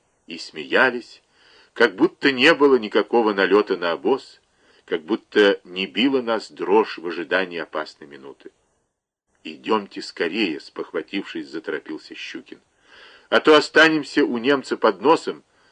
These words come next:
тогда покажут нам высокое звание и благодарность, а девушек выловят». «Пускай,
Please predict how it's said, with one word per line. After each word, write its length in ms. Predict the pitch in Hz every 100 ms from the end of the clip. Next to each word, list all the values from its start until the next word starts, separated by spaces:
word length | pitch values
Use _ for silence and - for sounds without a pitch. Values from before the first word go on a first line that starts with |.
| _ _ _
тогда 280 | 98 90 147
покажут 580 | 135 - 143 147 139
нам 160 | 107 90
высокое 540 | 85 - 90 - 87
звание 540 | 76 82 90 90 78 78
и 40 |
благодарность, 920 | 76 85 87 78 71 65 64 _ _ _ _ _ _ _
а 140 | 90
девушек 560 | 82 127 151 117 - -
выловят». 540 | 64 80 73 - - _ _ _ _ _ _ _ _ _ _ _ _
«Пускай, 540 | - 190 - 214 139